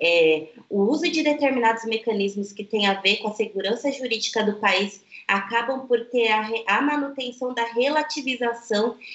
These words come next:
e da leniência dessa relativização pra determinados corpos. Porque eu acredito que se o Bolsonaro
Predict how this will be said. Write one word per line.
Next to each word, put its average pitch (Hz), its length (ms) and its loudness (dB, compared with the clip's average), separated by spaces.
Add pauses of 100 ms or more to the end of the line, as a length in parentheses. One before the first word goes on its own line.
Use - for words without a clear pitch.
e 226 140 2
da 220 160 6
leniência 220 1040 2
dessa 190 240 -2
relativização 185 800 -4
pra 202 140 0
determinados 208 800 0
corpos. - 560 -2 (280)
Porque 233 220 0
eu 269 60 4
acredito 262 880 -2 (220)
que 226 100 -6
se - 120 -8
o 233 60 -4
Bolsonaro 220 800 2